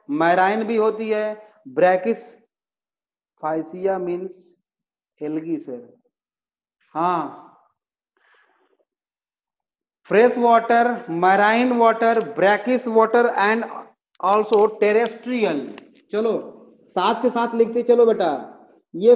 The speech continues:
फ्रेश वाटर भी हो सकते हैं बेटा, मैराइन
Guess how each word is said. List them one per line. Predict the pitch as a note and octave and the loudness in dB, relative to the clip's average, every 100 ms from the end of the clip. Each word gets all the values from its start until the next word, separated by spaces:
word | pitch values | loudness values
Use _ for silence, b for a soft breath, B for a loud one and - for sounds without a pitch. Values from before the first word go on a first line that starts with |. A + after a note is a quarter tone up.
| - | 4
फ्रेश | G3 G#3+ A#3 | 4 6 6
वाटर | A#3 A#3 A#3 A#3+ | 4 2 2 2
भी | A#3 | 2
हो | A#3 A#3 A3+ | 4 4 2
सकते | A#3 - A#3+ | -4 -2 -2
हैं | A#3 | -2
बेटा, | A3+ B3 B3 B3 B3 _ _ _ _ _ _ _ | -4 -4 -6 -10 -20 _ _ _ _ _ _ _
मैराइन | C#3+ E3 F#3 G3 G3+ G#3+ B3 | -8 -4 -2 -2 -4 -4 -4